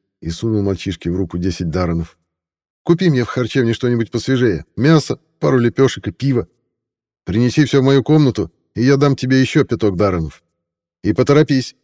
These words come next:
Тот кивнул и с загоревшимися глазами кинулся к харчевне, что представляло из себя отдельно стоящее здание. Впрочем, для начала нужно было поинтересоваться, куда собирались поселить господина,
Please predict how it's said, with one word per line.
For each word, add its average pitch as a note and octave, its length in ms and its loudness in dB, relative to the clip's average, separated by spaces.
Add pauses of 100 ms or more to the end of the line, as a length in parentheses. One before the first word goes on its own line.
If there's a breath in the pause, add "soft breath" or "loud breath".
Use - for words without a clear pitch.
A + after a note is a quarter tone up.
(480)
Тот G2 220 -4
кивнул F#2+ 500 0
и F2+ 40 0
с E2 40 -2
загоревшимися F#2 760 -2
глазами F#2 520 -2
кинулся G2 440 -6
к - 60 -18
харчевне, E2+ 640 -6
что - 200 -12
представляло F#2 600 -4
из E2+ 100 -8
себя F2+ 260 -4
отдельно F2+ 320 -2
стоящее E2 500 -4
здание. D2+ 400 -6 (1200)
Впрочем, A2+ 320 -2
для G#2+ 140 0
начала A2 340 0
нужно G#2+ 220 0
было G#2 220 0
поинтересоваться, G2+ 760 -4
куда G#2+ 300 -4
собирались G2 480 -2
поселить G2 400 -6
господина, F#2+ 580 -4